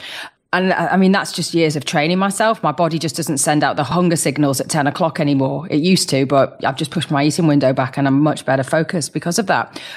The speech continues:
But I digress. With my kids, I know that they're growing, they're growing boys, and I always start their day with an egg chopped up in a cup or some scrambled egg. Even before, say, if I do, um, do them pancakes or something, which I would do with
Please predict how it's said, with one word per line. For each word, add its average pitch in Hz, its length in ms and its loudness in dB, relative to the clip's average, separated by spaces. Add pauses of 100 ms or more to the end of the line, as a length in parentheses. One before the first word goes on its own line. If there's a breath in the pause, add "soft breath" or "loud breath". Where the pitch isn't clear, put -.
(100)
But 185 80 0
I 190 80 2
digress. 190 440 0
With 185 100 0
my 180 140 2
kids, 180 560 2
I 185 100 0
know 185 160 2
that 170 180 0
they're 175 180 2
growing, 175 380 2
they're 160 100 0
growing 160 280 2
boys, 156 320 0
and 175 160 -2
I 170 120 2
always 185 360 -2
start 170 300 0
their 156 160 0
day 156 500 0 (420 loud breath)
with 170 500 0
an 170 100 0
egg 165 220 -2
chopped - 260 -4
up 175 160 -6
in 165 80 -2
a 151 40 0
cup - 420 -2 (180 loud breath)
or 165 200 0
some 165 140 -6
scrambled 180 460 -2
egg. 180 260 0 (380 loud breath)
Even 269 340 2
before, 226 520 2
say, 214 260 0
if - 160 -6
I 202 140 2
do, 208 500 -2
um, 180 380 2
do 175 180 0
them 165 140 0
pancakes 185 600 -2
or 170 80 -4
something, 160 360 -4
which 165 200 -2
I 165 100 2
would 185 260 -2
do 170 200 0
with 160 380 0